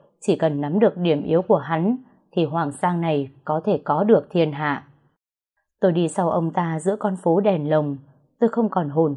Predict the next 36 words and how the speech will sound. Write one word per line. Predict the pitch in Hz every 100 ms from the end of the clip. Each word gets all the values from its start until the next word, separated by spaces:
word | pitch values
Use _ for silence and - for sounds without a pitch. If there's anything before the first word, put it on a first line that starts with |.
| -
phách. | 226 269 _ _ _ -
Ông | 185 165
ta | 165
vẫn | 160 190
vui | 196 208
vẻ | 185 180 147 131 -
viết | 226 226
chữ | 196 180 226 285 - _ 180
rồi | 156 170 151 147
thả | 170 160
đèn | 156 156 151
lên | 208
bầu | 165 151
trời. | - 175 151 139 - _ _ _ _ -
Dòng | 151 180 156 147
người | 160 143
đi | 175 180
qua | 196 175
va | 185 175 165
vào | 160 139
tôi. | 175 185 180 180 _ _ _ 180
Đám | 160 160
thanh | 190 202 170
niên | 180 170
nam | 170 165 156
nữ | 190 214
trong | 208 190
tay | 190 185 185
cùng | 185 139
nhau | 160 190 185
viết, | 240 285 - _ _ _
cùng | 208 160 143
nhau | 170 170 160
thả | 175 165
đèn | 143 165 147
lồng. | 156 151 139